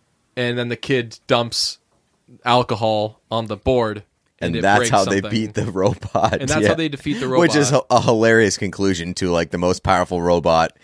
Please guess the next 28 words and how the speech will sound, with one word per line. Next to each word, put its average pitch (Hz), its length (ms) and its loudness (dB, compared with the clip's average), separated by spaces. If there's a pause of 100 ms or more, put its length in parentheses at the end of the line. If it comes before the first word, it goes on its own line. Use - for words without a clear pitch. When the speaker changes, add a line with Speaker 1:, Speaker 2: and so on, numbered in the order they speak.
(100)
Speaker 2:
and 95 160 -6
sophisticated, 95 880 -2 (240)
uh, 85 180 2
technology 85 680 0
in 85 120 -2
the 85 80 -2
history 87 320 -2
of 78 100 -6
the 85 80 0
world. 82 480 2 (300)
It's 98 160 -2
just 107 160 -2
them 98 160 0
dumping 90 340 0
some 87 160 -4
water 80 300 4
on 78 160 2
it 80 180 -2
and 80 140 -6
it 76 160 -6 (260)
malfunctions. 80 840 -4
Uh, 85 300 2
very 85 260 2
funny. 82 340 -2 (180)
Speaker 1:
Yeah, 160 160 -4
I 175 120 -2
just, 233 200 -12
I, 175 140 -8